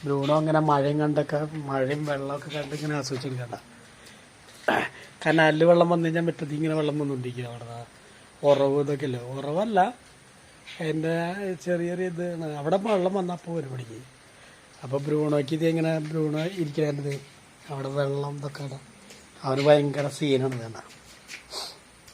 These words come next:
ഏതാണ്ടൊരു അവൻ ദ്വീപിലൊക്കെ ഇരിക്കണ പോലെയാണ് ഇത് ബ്രൂണോയ്ക്ക്. അല്ലേ ബ്രൂണോ? ഏ, ടോ,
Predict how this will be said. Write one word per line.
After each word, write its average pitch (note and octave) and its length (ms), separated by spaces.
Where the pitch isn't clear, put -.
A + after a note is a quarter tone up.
ഏതാണ്ടൊരു C#3 480
അവൻ C#3+ 440
ദ്വീപിലൊക്കെ D3+ 560
ഇരിക്കണ D3+ 280
പോലെയാണ് D3 300
ഇത് C3+ 120
ബ്രൂണോയ്ക്ക്. B2+ 420
അല്ലേ D#3+ 200
ബ്രൂണോ? E3 220
ഏ, - 20
ടോ, G#3+ 80